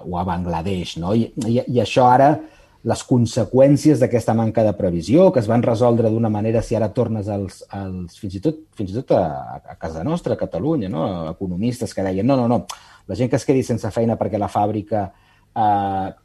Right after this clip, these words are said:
perquè la fàbrica se'n vagi a Xina, els, els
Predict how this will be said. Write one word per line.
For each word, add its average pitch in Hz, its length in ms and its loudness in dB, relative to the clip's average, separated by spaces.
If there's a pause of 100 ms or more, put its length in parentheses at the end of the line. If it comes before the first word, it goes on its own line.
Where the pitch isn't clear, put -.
(120)
perquè 107 160 -2
la 104 80 -4
fàbrica 113 400 -2
se'n 110 240 -2
vagi 107 320 -2
a - 0 -
Xina, 151 320 0 (560)
els, 113 220 -4 (100)
els 113 300 -4